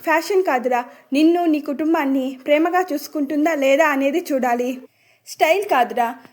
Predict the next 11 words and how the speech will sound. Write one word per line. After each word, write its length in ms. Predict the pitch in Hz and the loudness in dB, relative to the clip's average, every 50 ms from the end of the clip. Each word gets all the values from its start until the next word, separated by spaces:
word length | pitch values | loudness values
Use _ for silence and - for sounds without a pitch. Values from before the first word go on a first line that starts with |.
| _ - | _ -4
నీ 100 | 285 359 | -2 -2
కష్టం 380 | 370 - 339 339 - - 381 370 | 0 0 -2 -2 0 0 0 2
వచ్చినప్పుడు 500 | 339 294 - 302 277 277 - 277 233 262 | 2 0 0 -2 -6 -4 -6 -6 -4 -4
నీ 140 | 262 269 262 | -4 -2 -2
వెనుక 260 | 254 262 269 277 349 | 0 0 0 0 -2
ఉంటుందా 520 | 330 285 269 254 254 311 294 294 320 339 | -2 -2 -4 -4 -4 -2 0 2 2 2
లేదా 300 | 330 285 269 262 247 277 | 2 4 2 2 2 0
అనేది 380 | 277 262 254 262 277 320 - 294 | -2 -2 -2 -4 -4 -4 -4 -6
చూసుకోవాలి. 540 | 262 254 - - 254 240 233 226 220 - - - - _ _ _ - | -6 -8 -8 -6 -4 -2 0 -2 -2 -4 -8 -12 -20 _ _ _ -2
అంతేకాని 720 | 247 294 294 - 349 359 370 359 302 277 285 320 330 320 330 - - _ - | 0 0 0 2 0 2 2 2 0 2 0 0 0 -2 -6 -10 -10 _ -4
అందంగా 600 | 262 269 294 320 339 320 302 285 269 262 269 | 0 0 2 2 2 2 2 2 0 0 -2